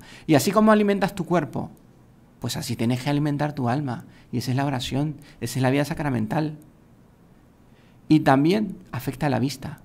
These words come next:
¿Por qué? Porque empiezas a juzgar todo desde el punto de vista tuyo, humano, y no desde el punto de vista de Dios. Y empiezas a relativizar, y empiezas a decir, "Pf, eso no es tan así, eso me suena muy exagerado, estos están pasando siete pueblos".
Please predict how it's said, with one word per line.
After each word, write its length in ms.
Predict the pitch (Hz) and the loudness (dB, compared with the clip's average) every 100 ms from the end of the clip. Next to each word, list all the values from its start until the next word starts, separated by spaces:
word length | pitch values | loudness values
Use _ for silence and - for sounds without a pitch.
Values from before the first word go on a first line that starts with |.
| - | -4
¿Por 160 | 135 | -2
qué? 200 | 156 170 - | -2 -4 -6
Porque 200 | - 127 | -4 0
empiezas 460 | 117 117 127 175 - | 2 2 0 -2 -2
a 80 | - | -4
juzgar 480 | - 120 143 160 160 | -2 -4 2 0 2
todo 460 | 185 160 120 - - | 2 2 0 -4 -4
desde 280 | 135 131 | 0 2
el 80 | 135 | 0
punto 380 | 131 190 196 190 | 2 0 2 2
de 60 | 170 | 4
vista 400 | 165 165 120 - - - | 4 2 -2 -4 -16 -4
tuyo, 460 | - 233 196 220 214 - | 2 4 4 2 -2 -2
humano, 580 | 165 147 139 120 117 - - - - - - - - | 2 6 6 4 -2 -8 -18 -20 -20 -20 -20 -20 0
y 160 | 180 165 | 4 6
no 300 | 175 - - - | 4 0 -8 -8
desde 220 | 131 127 | -2 -2
el 60 | |
punto 360 | 120 143 143 143 | 0 0 0 0
de 80 | 120 | 0
vista 340 | 127 127 139 | -2 -4 -4
de 120 | 120 | -4
Dios. 360 | 107 120 107 - - - - - | -6 -8 -12 -16 -20 -20 -10 -2
Y 80 | |
empiezas 340 | 131 139 165 175 | 0 2 0 -2
a 100 | 147 | -2
relativizar, 760 | 139 127 113 - - - 127 131 - - - | -2 -2 -4 -6 -8 -4 -4 -4 -14 -20 -4
y 80 | 135 | 0
empiezas 400 | 131 143 170 170 | 2 0 0 0
a 100 | 165 | 0
decir, 320 | 143 165 165 | 2 0 -2
"Pf, 280 | - - 214 | -4 -2 -2
eso 200 | 208 202 | 0 2
no 120 | 196 | 2
es 80 | 190 | 2
tan 180 | 170 | 2
así, 540 | 131 127 175 175 175 180 - - - | 2 2 0 2 0 -4 -12 -20 -2
eso 300 | 170 170 185 | 0 2 2
me 240 | 180 165 | 4 4
suena 260 | 160 165 147 | 2 2 2
muy 180 | 147 139 | 2 0
exagerado, 840 | 123 - 107 113 117 143 160 160 | -2 -4 -6 -4 4 6 8 4
estos 220 | 147 135 | 0 -6
están 260 | 139 131 127 | -2 -2 0
pasando 380 | 123 120 110 | -2 -2 -4
siete 320 | 110 123 113 110 | -4 -6 -6 0
pueblos". 640 | 160 165 151 143 151 - | 6 6 6 4 2 -4